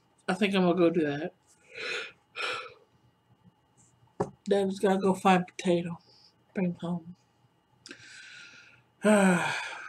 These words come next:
But I think I'll call it quits for, uh, November eleventh.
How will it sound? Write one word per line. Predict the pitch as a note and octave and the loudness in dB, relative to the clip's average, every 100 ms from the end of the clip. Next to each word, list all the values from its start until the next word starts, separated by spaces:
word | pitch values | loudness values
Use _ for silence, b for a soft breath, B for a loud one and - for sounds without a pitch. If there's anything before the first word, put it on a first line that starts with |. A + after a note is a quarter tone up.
| B B A3 | B B -2
But | E3+ | 0
I | G#3 | 0
think | A3 G3+ G#3 | 0 -2 2
I'll | G3+ G3+ | 2 0
call | G3+ G3+ | 4 4
it | F3 | 4
quits | - G3 F#3+ | 0 -2 -2
for, | - F#3 F3+ F3+ | -4 0 2 4
uh, | F3+ F3+ F3+ _ _ b b b b b _ F#3+ | 4 2 -2 _ _ b b b b b _ 0
November | F#3 F#3+ F#3 F3+ F#3 | 4 4 4 4 2
eleventh. | G3+ G3 F#3 F3+ - | 2 4 2 -2 -10